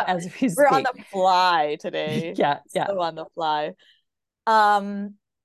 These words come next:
Speaker 1: today we're talking about high intensity cardio, podcasts, and cereal.
Speaker 2: Whoa.
Speaker 1: These are, like, some of my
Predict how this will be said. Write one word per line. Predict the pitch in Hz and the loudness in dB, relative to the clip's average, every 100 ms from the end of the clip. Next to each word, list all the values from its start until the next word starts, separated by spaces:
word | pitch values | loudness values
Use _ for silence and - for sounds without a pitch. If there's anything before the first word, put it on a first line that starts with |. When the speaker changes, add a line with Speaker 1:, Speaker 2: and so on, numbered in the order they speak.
| - 220 | -18 -8
Speaker 1:
today | 254 233 | 0 0
we're | 285 | 0
talking | 294 254 | -2 -2
about | 247 220 - _ _ _ _ _ | -2 -2 -4 _ _ _ _ _
high | - 233 233 | -4 -2 -2
intensity | 277 277 262 254 269 240 247 240 - _ - | -6 -10 -10 -10 -12 -8 -6 -8 -10 _ -8
cardio, | - 240 220 160 151 170 - _ _ _ _ - | 0 0 2 0 0 -2 -6 _ _ _ _ -2
podcasts, | 233 269 240 - 165 170 - - - | 2 2 -2 -6 -4 -4 -12 -16 -8
and | 208 196 | -6 -6
cereal. | - - - 247 330 339 151 123 143 170 175 _ _ _ _ _ | -8 -12 -10 -8 -6 -6 -4 -4 -6 -8 _ _ _ _ _ _
Speaker 2:
Whoa. | 160 151 165 160 147 95 - - _ _ - | -16 -8 -6 -4 -4 -8 -12 -14 _ _ -2
Speaker 1:
These | 359 | 0
are, | 523 539 | 2 0
like, | - | -2
some | - 233 240 | -2 2 2
of | 262 | 4
my | 220 226 | 2 2